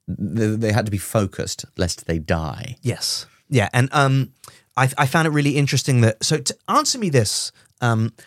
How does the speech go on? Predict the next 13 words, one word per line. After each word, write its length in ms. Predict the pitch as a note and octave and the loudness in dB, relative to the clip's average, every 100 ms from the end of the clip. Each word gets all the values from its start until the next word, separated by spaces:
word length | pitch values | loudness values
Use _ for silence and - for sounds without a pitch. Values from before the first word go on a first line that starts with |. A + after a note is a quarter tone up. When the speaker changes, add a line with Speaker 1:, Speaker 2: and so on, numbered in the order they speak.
| _ | _
Speaker 2:
why 320 | B2+ E3 B3+ | 0 2 2
is 240 | C4+ F#3+ B2+ | 2 2 0
it 160 | F2+ | 0
that 160 | D2+ A#2 | 0 0
when 220 | C#3+ D#3+ | 0 -2
I 100 | C#3 | 0
race, 480 | D3+ D#3 D#3 C3 - - | 0 2 0 0 -4 -2
when 160 | D3+ E3 | -2 0
they 120 | E3 | 0
race 280 | D#3 C#3+ - | 2 0 0
in 100 | C3+ | -2
Italy 460 | B2+ - - - - | -2 -4 -6 -6 0
Speaker 1:
Mm. 320 | G2+ E2 | 2 2